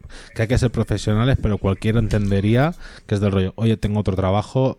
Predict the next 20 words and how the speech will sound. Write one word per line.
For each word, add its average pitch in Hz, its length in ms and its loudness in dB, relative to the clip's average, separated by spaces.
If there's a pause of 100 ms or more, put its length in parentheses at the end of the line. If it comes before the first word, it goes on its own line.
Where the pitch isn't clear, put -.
esto 104 300 -4
no 98 180 0
va 92 80 2
a - 20 -2
entrar 98 440 -2
hasta 95 480 -6
X 98 340 -2
días", 117 420 0 (400)
o 95 160 0
incluso 92 400 -2
si 92 140 -4
solo 101 240 0
vas 101 160 0
a 98 40 -6
trabajar 90 460 -6
cuatro 98 300 -2
días 92 240 -2
a - 20 -4
la 90 100 -2
semana, 98 540 -4